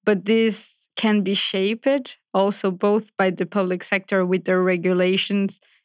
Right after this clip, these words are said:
enhancing one modes and discouraging others.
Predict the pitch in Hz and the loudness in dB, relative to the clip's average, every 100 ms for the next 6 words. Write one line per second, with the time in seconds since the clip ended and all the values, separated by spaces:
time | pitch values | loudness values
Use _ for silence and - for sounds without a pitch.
0 | _ 190 170 190 202 - 202 190 185 185 | _ 0 2 2 0 -2 -2 0 0 0
1 | 185 185 185 175 185 175 185 - 160 202 | 0 0 0 -2 -2 0 -2 -4 -2 0
2 | - - 202 196 190 180 185 185 180 185 | 0 -4 0 2 2 0 0 0 0 0
3 | 180 196 262 294 | 0 0 0 -2